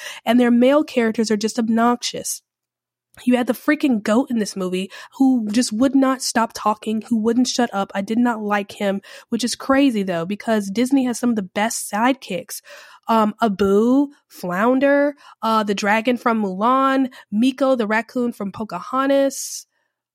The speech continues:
Pascal, I mean, Hey Hey from Moana. I love that, you know, dopey little chicken. But this, but Valentina was just obnoxious. The star was obnoxious.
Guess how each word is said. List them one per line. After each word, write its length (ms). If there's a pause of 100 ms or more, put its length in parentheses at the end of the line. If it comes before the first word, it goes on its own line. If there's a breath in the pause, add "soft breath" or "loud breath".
(580)
Pascal, 960
I 100
mean, 440 (160)
Hey 180
Hey 380
from 160
Moana. 460
I 100
love 400
that, 280
you 80
know, 160
dopey 360
little 180
chicken. 400 (1500)
But 240
this, 300
but 300
Valentina 540
was 200
just 200
obnoxious. 760
The 120
star 520
was 200
obnoxious. 1040